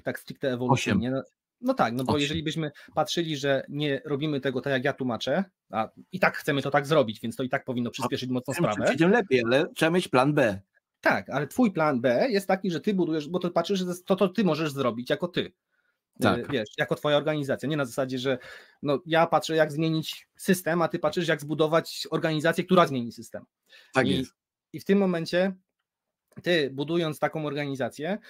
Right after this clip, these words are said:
Speaker 1: y, s-, mm, patrząc na to, że trzeba wprowadzić iluś posłów, bo nie liczysz, na przykład ty nie liczysz na to, że posłowie inni się ugną i zaczną z nami współpracować. I ty musisz
Speaker 2: No.
Speaker 1: według twojego konceptu wprowadzić swoich ludzi i ci ludzie zaczną funkcjonować z nami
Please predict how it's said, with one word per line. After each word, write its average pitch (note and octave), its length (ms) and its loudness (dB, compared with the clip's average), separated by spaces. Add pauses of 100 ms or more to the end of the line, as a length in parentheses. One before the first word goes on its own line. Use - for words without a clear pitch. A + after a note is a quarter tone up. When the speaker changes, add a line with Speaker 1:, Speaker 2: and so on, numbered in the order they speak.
(240)
Speaker 1:
y, C3 200 0 (420)
s-, - 120 -20 (240)
mm, C#3 420 -6 (1040)
patrząc F3+ 400 2
na E3 80 0
to, E3 120 -4
że C#3 100 -4
trzeba E3 220 0
wprowadzić D3+ 540 -4
iluś G3 280 0
posłów, D3 500 -2
bo C#3+ 160 -2
nie D#3 160 0
liczysz, D3 300 -4
na C3 120 -6
przykład C#3 300 -8
ty F#3+ 100 2
nie E3 120 0
liczysz F3+ 280 -6
na C3 140 -2
to, C#3+ 180 -2
że B2+ 80 -4
posłowie C#3+ 520 -2
inni D#3+ 460 -2
się D#3 120 -8
ugną D#3+ 420 -2
i C#3 60 -6
zaczną D3+ 200 -2
z - 20 -4
nami D3 160 -2
współpracować. A#2 640 -4 (320)
I - 80 -4
ty A3+ 120 2
musisz F#3+ 280 2
Speaker 2:
No. E3 60 4 (140)
Speaker 1:
według D#3 280 -2
twojego D#3+ 340 4
konceptu C#3 460 -4
wprowadzić F3+ 460 4
swoich F#3+ 300 2
ludzi C#3+ 460 -2 (320)
i - 100 -10
ci C4 160 -4
ludzie G3+ 220 4
zaczną E3 240 2
funkcjonować F3 560 0
z B2+ 40 -8
nami C#3 360 -2